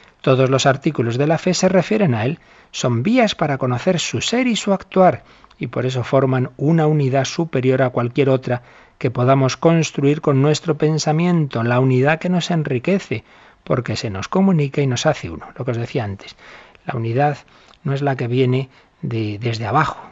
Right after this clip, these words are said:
a ver en qué estamos unidos, sino desde arriba, y desde arriba desde lo más trascendente, que es el Dios creador, que es uno solo.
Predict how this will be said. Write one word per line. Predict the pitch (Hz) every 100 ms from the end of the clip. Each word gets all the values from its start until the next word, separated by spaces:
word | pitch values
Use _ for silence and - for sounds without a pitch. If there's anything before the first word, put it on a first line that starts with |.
| -
a | 120
ver | 123
en | 123 117
qué | 123
estamos | - 123 120 113
unidos, | 117 135 131 -
sino | 120
desde | 113 110 -
arriba, | 104 185 180 - -
y | -
desde | 113 107
arriba | 107 110 123
desde | 131 120
lo | 110
más | 135 -
trascendente, | 143 - 117 127 165 127
que | 101 131
es | 123 - _
el | - 110 95 110
Dios | - 120 123 - -
creador, | - 101 98 147 131
que | - 110
es | 117 -
uno | 160 185 180
solo. | 151 175 165 101